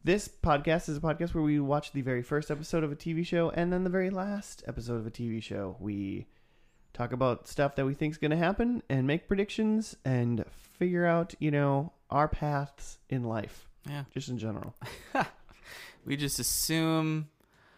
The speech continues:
Speaker 2: what happened in between. We just, we just think that we know what happens before the finale.
Speaker 1: I would say generally our predictions are a hundred percent correct. If they've never listened to this podcast,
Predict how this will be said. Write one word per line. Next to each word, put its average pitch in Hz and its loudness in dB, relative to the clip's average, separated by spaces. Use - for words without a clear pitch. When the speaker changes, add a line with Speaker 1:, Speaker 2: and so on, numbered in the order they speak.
Speaker 2:
what 117 2
happened 120 2
in 110 2
between. 101 -2
We 113 -8
just, - -8
we - -8
just - -6
think 120 -4
that 107 0
we 107 0
know 104 0
what 107 0
happens 104 -4
before 107 -6
the 104 -4
finale. 95 -2
Speaker 1:
I 147 6
would 214 4
say 185 4
generally 160 4
our 131 2
predictions 131 -2
are 123 2
a 117 -2
hundred 196 0
percent 185 -4
correct. - -2
If - -6
they've 208 6
never 196 4
listened 170 4
to 139 4
this 127 -2
podcast, 117 2